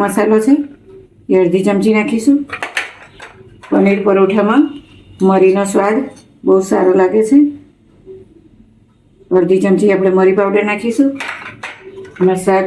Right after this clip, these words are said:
પ્રમાણે મીઠું નાખીશું. હવે આપણે જે રૂટિન મસાલા હોય એ નાખીશું. એમાં સ્વાદ અનુસાર મરચું નાખીશું,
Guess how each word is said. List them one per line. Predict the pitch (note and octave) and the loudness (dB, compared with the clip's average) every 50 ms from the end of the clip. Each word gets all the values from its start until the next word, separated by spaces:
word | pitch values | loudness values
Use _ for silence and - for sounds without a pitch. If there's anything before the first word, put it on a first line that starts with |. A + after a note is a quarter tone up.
| G3 | -2
પ્રમાણે | - G3 F#3+ G3 G3 G#3 A3+ C4 C4+ B3+ - - - - - - - - - _ _ _ _ - - F#3 | 0 0 2 2 2 2 0 0 -2 -4 -8 -14 -20 -20 -20 -20 -20 -20 -20 _ _ _ _ -2 0 2
મીઠું | - F#3+ - - - F#4 F4+ | 4 4 4 4 4 4 2
નાખીશું. | D#4+ C#4+ - D4+ D4 - - C#4+ D4 - - - - - - _ _ _ _ _ _ - - - - _ - - - F#3+ | 2 2 0 -2 -2 0 0 0 0 -2 -8 -12 -16 -16 -20 _ _ _ _ _ _ -20 -20 -20 -20 _ -20 -12 -4 0
હવે | F#3+ F#3 G3 G3+ G#3 | 2 2 2 2 0
આપણે | - G3+ G3 G#3+ A#3 B3+ - - - - _ _ _ _ _ _ _ _ _ _ _ _ _ _ _ _ _ - E3+ | 0 0 0 0 0 -2 -6 -10 -16 -20 _ _ _ _ _ _ _ _ _ _ _ _ _ _ _ _ _ -2 0
જે | F#3+ G3 F#3+ | 0 2 2
રૂટિન | G3 F#3+ F#3+ - G#3+ G#3+ G#3 | 2 2 2 2 2 2 2
મસાલા | G3 G3 G#3+ G3+ G3+ G3+ G3+ G#3 G#3+ | 2 0 0 0 0 0 0 0 0
હોય | A3+ C4 C#4 C#4 - - - _ _ _ _ _ _ _ _ _ _ _ - - - - - F#3+ | 2 2 0 -2 -4 -10 -20 _ _ _ _ _ _ _ _ _ _ _ -20 -12 -6 -2 0 2
એ | F#3+ F#3+ | 2 2
નાખીશું. | G3 F#3 - G3+ A3 A3 - C4+ C#4+ D4 D4 - - _ _ - _ - G3 F#3+ | 0 0 0 0 0 0 2 2 2 0 0 -4 -10 _ _ -20 _ -6 -2 0
એમાં | F#3 G3 G#3 A3+ A#3+ - - - - _ _ _ _ _ _ _ _ _ _ _ _ _ _ _ _ _ _ _ _ _ _ _ - - | 0 2 2 0 0 -2 -6 -14 -20 _ _ _ _ _ _ _ _ _ _ _ _ _ _ _ _ _ _ _ _ _ _ _ -8 -2
સ્વાદ | F#3 F#3+ F#3+ F#3+ G3 G3+ | -2 0 0 0 0 0
અનુસાર | G3 G3 G3 G3+ G3+ G3 G3 G3 | 0 0 0 0 0 0 0 0
મરચું | F#3+ F#3+ - G#3+ G#3 G#3+ | 0 0 0 0 0 0
નાખીશું, | G#3 - A#3 A3 A3 A#3+ A#3+ | -2 -2 -2 -2 -2 -2 -2